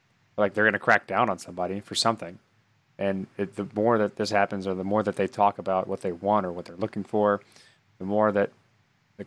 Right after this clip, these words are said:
the new businesses that are coming out who are thinking about raising funds through an I C O be able to structure themselves in a way that they know they'll be okay.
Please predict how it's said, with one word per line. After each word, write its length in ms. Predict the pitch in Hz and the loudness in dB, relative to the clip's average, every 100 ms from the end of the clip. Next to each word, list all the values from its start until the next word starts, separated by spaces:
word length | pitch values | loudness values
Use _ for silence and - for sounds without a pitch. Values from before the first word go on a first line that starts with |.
| - | -12
the 100 | 101 | -6
new 200 | 92 113 | 0 0
businesses 460 | 110 104 101 101 92 | 2 -2 -2 -4 -4
that 80 | 92 | -4
are 40 | |
coming 280 | 104 95 98 | -4 -2 0
out 220 | 104 101 | 0 0
who 80 | 95 | -4
are 80 | 92 | -4
thinking 340 | - 107 98 | -4 -4 -4
about 320 | 95 95 95 - - | 0 2 0 -6 -2
raising 280 | 104 98 92 | 0 0 -2
funds 320 | 117 107 98 | 0 0 -2
through 160 | - 98 | -6 -2
an 60 | |
I 100 | 95 | -2
C 200 | - 113 | -2 2
O 240 | 143 120 - _ - _ _ - | 4 2 -2 _ -20 _ _ -2
be 80 | 117 | 0
able 140 | 101 | 0
to 60 | 98 | 0
structure 360 | - 123 - | 0 0 0
themselves 600 | 107 92 107 98 98 - - _ _ _ _ _ _ - | -8 -2 2 2 2 -4 -10 _ _ _ _ _ _ -6
in 100 | 98 | -2
a 40 | |
way 200 | 95 104 | 2 2
that 160 | 98 95 | 2 0
they 140 | 98 | -2
know 380 | 92 110 101 98 | 2 4 4 2
they'll 160 | 98 95 | -2 -2
be 140 | 98 | 0
okay. 400 | 95 - 120 90 | 0 0 0 -2